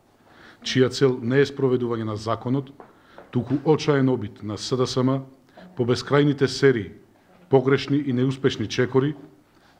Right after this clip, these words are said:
да ги мотивира своите членови, но во исто време перманентно да нанесува штета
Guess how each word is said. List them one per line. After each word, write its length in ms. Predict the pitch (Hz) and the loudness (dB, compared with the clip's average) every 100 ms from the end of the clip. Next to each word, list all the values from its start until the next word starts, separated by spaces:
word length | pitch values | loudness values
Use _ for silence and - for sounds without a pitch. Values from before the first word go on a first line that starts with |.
| - | -4
да 100 | 120 | 0
ги 100 | 117 | 0
мотивира 440 | 117 123 123 123 | 0 0 2 0
своите 340 | 120 123 113 107 | 0 -2 -2 -6
членови, 520 | - 127 127 131 151 - - - _ _ _ _ | -2 0 2 -2 -4 -10 -20 -20 _ _ _ _
но 80 | 123 | 2
во 80 | 120 | 2
исто 240 | 117 139 | 4 4
време 320 | 135 143 143 | 6 4 0
перманентно 680 | 139 127 123 127 131 - 95 - | -2 0 2 2 0 -4 -12 -8
да 140 | 117 | -6
нанесува 440 | 120 127 - 120 | -2 -2 -2 -4
штета 480 | 107 - 131 131 151 | -4 2 2 2 -2